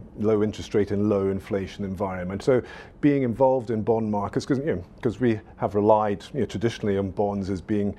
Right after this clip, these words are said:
a diversifier to our equity portfolios. Um, I think the issue now is, though, um, is, you know, with bonds looking expensive and, uh, you know, and equities looking fully valued, it's where do you, where do you go to? And I think that's how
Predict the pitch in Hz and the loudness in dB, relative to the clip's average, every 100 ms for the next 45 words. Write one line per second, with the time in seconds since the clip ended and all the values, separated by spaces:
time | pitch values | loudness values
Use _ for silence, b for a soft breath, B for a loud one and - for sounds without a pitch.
0 | B - 104 104 107 107 - 98 101 98 | B -8 -2 0 2 0 -2 -4 -2 -2
1 | 95 110 98 104 123 - 107 90 101 92 | -2 0 0 0 -4 -8 -6 -4 -6 -2
2 | 135 165 95 95 - B B B - 101 | -2 -2 -4 -8 -12 B B B -4 -2
3 | 104 120 101 113 - 101 101 117 147 90 | -2 0 0 0 -2 -2 0 0 0 -4
4 | 78 82 92 95 98 95 - 101 101 104 | -8 -10 -8 -6 -8 -10 -10 -4 -2 -2
5 | 101 - - - - 104 101 95 - - | -6 -14 -20 -16 -6 -4 -4 -8 -12 -10
6 | 101 101 85 101 107 104 107 101 101 92 | -8 -8 -8 -8 -6 -4 -6 -6 -8 -8
7 | - 101 101 107 101 135 113 98 - 101 | -6 -6 -4 -4 -4 -4 -4 -6 -6 -8
8 | 95 120 120 - 90 101 104 90 104 98 | -4 -4 -4 -8 -8 -8 -8 -10 -8 -8
9 | 92 101 98 98 92 B B 107 - 110 | -6 -6 -6 -8 -10 B B -14 -4 -4
10 | 101 92 - 104 98 98 104 113 - 90 | -4 -6 -2 -2 -2 -4 -2 -4 -4 -4
11 | 92 107 101 104 104 | -2 0 -2 -2 -4